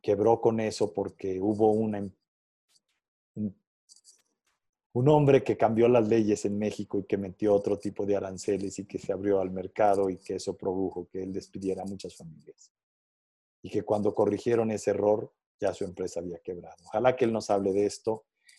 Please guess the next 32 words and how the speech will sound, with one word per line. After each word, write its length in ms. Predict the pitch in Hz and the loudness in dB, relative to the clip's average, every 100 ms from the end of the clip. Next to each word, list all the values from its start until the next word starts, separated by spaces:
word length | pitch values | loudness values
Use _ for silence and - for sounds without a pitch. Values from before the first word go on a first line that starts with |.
| _ - | _ -8
Y 440 | 104 107 107 - _ - | -4 -2 -4 -6 _ 2
para 200 | 107 110 | 4 4
mí 160 | 123 | 2
es 140 | 120 120 | 0 0
un 140 | 117 | 0
honor 480 | 113 117 131 147 - _ _ _ _ | 2 2 2 0 -10 _ _ _ _
tenerlo 400 | 107 107 113 107 | -4 0 2 2
aquí 200 | 104 113 | 0 -2
presente 720 | 107 101 117 113 107 120 117 _ - | -2 -2 -2 -4 -2 -2 -2 _ -12
y 360 | 92 92 95 _ _ _ _ _ | -8 -8 -10 _ _ _ _ _
inclusive 800 | 101 98 95 98 117 117 120 - _ _ _ _ _ _ | -10 -6 -4 -2 2 4 2 0 _ _ _ _ _ _
le 180 | 101 104 | -6 -4
pedí 320 | - 104 120 | 0 0 0
que 140 | 117 107 | 0 0
fuera 340 | - 113 113 | 4 6 4
desde 800 | 110 113 143 151 135 127 127 127 _ _ _ _ _ _ _ - | 2 6 8 8 6 2 2 -2 _ _ _ _ _ _ _ -12
el 120 | 92 | 0
lago 420 | 107 113 104 110 | 2 4 4 4
de 140 | 101 92 | 4 0
Valle 280 | 101 101 | 0 2
de 100 | 98 | 0
Bravo 560 | 98 117 113 117 117 - _ _ - | 4 6 6 4 0 -8 _ _ -6
y 80 | |
desde 560 | 101 120 104 107 104 104 _ | 2 2 4 0 -2 -4 _
su 200 | - 92 | -8 -8
hotel. 280 | - 90 - _ _ _ _ - | -6 -12 -12 _ _ _ _ 0
Bienvenido, 520 | 123 123 143 156 156 | 4 6 6 8 6
Michel. 520 | 143 165 160 160 160 | 6 8 10 8 4
Un 160 | 143 143 | 4 6
honor 380 | 135 143 156 151 | 6 8 8 8
tenerte 380 | 139 139 135 135 | 6 6 6 6
aquí. 480 | 117 - 151 147 | 4 4 4 2